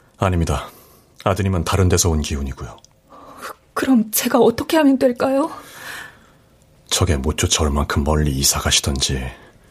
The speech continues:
Speaker 1: 아니면 굿을 해보십시오. 귀신 쫓아내는 건 저도 잘 모릅니다.
Speaker 2: 네, 알겠습니다. 저 강릉에 계속 계실 건가요? 그러시면 제가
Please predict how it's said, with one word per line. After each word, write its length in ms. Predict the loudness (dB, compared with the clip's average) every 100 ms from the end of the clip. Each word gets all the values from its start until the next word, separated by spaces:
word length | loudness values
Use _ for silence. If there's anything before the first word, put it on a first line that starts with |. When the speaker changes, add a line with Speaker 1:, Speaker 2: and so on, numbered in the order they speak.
| _ _ _ _ _ _ _ -4
Speaker 1:
아니면 340 | 2 2 2
굿을 380 | -2 0 0 0
해보십시오. 480 | 0 0 -2 -2 -4 -10 -20 _ _ _ _ -20 -20 -14 0
귀신 300 | 2 2 2
쫓아내는 440 | 2 2 2 2
건 220 | 2 -2 -4
저도 200 | -4 -4
잘 200 | -4 -4
모릅니다. 520 | -6 -6 -8 -12 -18 _ _ _ _ -20 -20 -8
Speaker 2:
네, 400 | 4 6 6 4 0 -6 -10 -10 -12 -16 -6
알겠습니다. 800 | -4 2 2 4 0 0 -4 -6 -12 -20 -20 -20 -18 -16 -16 -16 -20 -20 -20 -20 -20 -20 -20 -20 -20 -4
저 340 | -2 0 -4 -8 _ _ _ _ _
강릉에 640 | 0 4 6 8 6 2
계속 320 | -4 -2 -2 -2
계실 360 | -4 -4 -4
건가요? 520 | -2 -2 0 0 -2 -6 -18 -18 -20 -20 -12 0
그러시면 420 | 2 2 2 0
제가 400 | -2 0 2